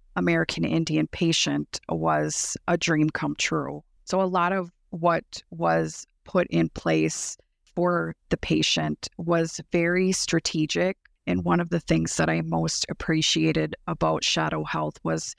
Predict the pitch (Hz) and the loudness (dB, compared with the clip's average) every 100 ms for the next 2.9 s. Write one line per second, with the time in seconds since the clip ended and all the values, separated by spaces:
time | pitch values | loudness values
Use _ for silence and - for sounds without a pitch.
0 | - _ _ _ 170 180 175 170 170 170 | -20 _ _ _ 0 2 4 2 0 -4
1 | _ _ - 175 - - 170 170 165 165 | _ _ -10 -6 -4 0 2 2 2 2
2 | 160 170 175 180 180 - 165 160 165 | 2 2 2 4 2 0 -2 -2 -6